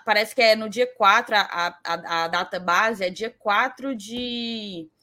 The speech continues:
de fevereiro. E iremos, iremos a Terras Potiguares,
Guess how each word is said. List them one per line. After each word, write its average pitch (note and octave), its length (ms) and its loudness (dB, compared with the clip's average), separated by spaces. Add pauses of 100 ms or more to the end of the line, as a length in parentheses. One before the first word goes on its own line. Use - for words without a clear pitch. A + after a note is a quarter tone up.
(340)
de G#3 120 -12
fevereiro. G3+ 720 0 (680)
E F#3+ 880 -4
iremos, F3 500 -4
iremos F#3+ 400 -6
a G3+ 80 0
Terras G#3 360 -2
Potiguares, F#3 1120 0